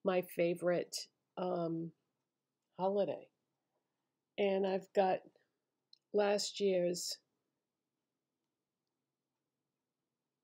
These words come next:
So Franken Cute Wet n Wild Polish On from the Scooby-Doo collection. And that is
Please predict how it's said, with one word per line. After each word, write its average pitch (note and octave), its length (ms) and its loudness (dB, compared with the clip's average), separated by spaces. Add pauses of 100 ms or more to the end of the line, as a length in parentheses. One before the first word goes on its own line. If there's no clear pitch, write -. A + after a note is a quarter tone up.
(340)
So G3+ 360 2
Franken F#3+ 600 -2
Cute - 640 0 (1300)
Wet G3 180 2
n G3+ 120 2
Wild F#3 300 0
Polish F#3 440 0
On F3+ 220 0
from F3+ 180 -2
the F3+ 80 0
Scooby-Doo F3+ 800 0
collection. E3 720 -4 (1700)
And F3 480 0 (600)
that F3+ 220 -4 (120)
is F#3+ 460 2